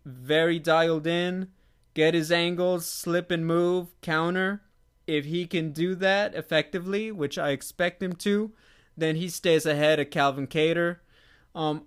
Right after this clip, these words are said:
obviously, Calvin, if he can wear him down, good movement, use some kicks,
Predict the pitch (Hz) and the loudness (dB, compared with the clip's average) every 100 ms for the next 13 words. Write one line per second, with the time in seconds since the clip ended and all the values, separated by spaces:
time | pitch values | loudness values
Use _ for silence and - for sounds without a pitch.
0 | - 165 175 170 175 170 175 165 165 180 | 0 2 2 -4 -6 -2 4 4 4 0
1 | 180 180 - _ _ 143 135 147 170 156 | -4 -6 -12 _ _ -2 -2 -2 -4 -2
2 | 170 156 160 160 165 156 160 170 170 170 | -2 0 2 2 2 4 6 6 6 2
3 | 170 170 _ _ _ _ _ _ _ _ | -2 -6 _ _ _ _ _ _ _ _
4 | 180 180 180 180 175 170 180 175 - _ | 2 4 4 2 2 2 2 2 -2 _
5 | _ _ 165 170 165 185 170 - 185 185 | _ _ 2 2 2 0 -2 0 2 2
6 | 180 - - | 0 -8 -12